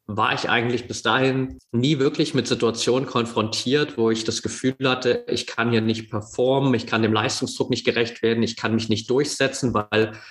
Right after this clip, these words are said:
auch immer, wenn ich in ein neues Team reingekommen bin, wo ich vielleicht erstmal irgendwie der Jüngste oder so war, wenn man gerade dann wieder in eine neue Altersklasse kommt, konnte ich mich immer durchsetzen, war immer einer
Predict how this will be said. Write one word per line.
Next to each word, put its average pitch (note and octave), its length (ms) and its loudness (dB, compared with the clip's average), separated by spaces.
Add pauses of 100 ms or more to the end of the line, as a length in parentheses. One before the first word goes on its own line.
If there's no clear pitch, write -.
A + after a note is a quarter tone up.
(120)
auch - 120 -4
immer, C3 220 0
wenn A#2+ 100 2
ich A#2 120 -2
in A2+ 100 0
ein A2+ 60 2
neues A#2+ 320 0
Team D3 260 -6
reingekommen B2+ 580 -2
bin, A#2+ 220 0
wo A2 80 2
ich G#2+ 120 -4
vielleicht A2 220 -2
erstmal A#2 320 -2
irgendwie A2+ 520 0 (260)
der G#2+ 80 2
Jüngste C3 400 -2
oder C3+ 160 2
so A#2+ 240 0
war, B2 240 0
wenn A2 80 -2
man A2+ 140 -2
gerade A2+ 260 -4
dann A2+ 180 -2
wieder A2+ 280 2
in - 80 -10
eine A2 120 -4
neue A2+ 260 0
Altersklasse B2 560 -2
kommt, B2 340 0 (600)
konnte C3 220 0
ich A2+ 100 0
mich A#2 140 0
immer C3+ 180 0
durchsetzen, C#3+ 880 -2
war A2+ 120 0
immer A#2+ 400 0
einer A#2 480 0